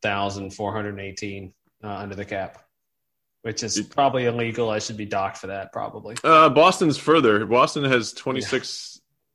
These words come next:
Speaker 2: million six sixty-five from which to work, but he's in the same boat as you. Uh, the only teams that are actually close to the salary cap right now are Toronto, just three seventy,
Speaker 1: Yeah.
Speaker 2: three hundred seventy K under.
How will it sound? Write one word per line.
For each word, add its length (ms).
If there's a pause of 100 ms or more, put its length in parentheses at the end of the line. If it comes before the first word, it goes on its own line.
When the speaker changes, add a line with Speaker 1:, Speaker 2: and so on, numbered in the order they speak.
(160)
Speaker 2:
million 640 (440)
six 280
sixty-five 800 (1080)
from 420
which 140
to 80
work, 260
but 80
he's 260
in 60
the 80
same 240
boat 180
as 160
you. 480 (580)
Uh, 140
the 80
only 140
teams 220
that 60
are 80
actually 440
close 440
to 240
the 200
salary 580
cap 580
right 160
now 280
are 160
Toronto, 800 (880)
just 300
three 300
seventy, 800
Speaker 1:
Yeah. 140
Speaker 2:
three 100
hundred 120
seventy 200
K 240
under. 440